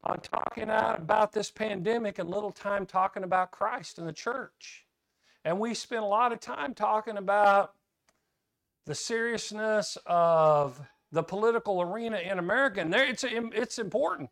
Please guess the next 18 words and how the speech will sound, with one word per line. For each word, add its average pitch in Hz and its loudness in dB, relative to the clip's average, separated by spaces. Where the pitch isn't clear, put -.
and 202 4
especially 285 0
the 247 2
moral - -2
and - -4
ethical, - -8
ethical - -4
values - -4
and 208 0
what 240 4
the - -12
Bible 262 0
says. - -4
Political - -2
party - -2
stuff. - -4
And - -8
ab-, - -10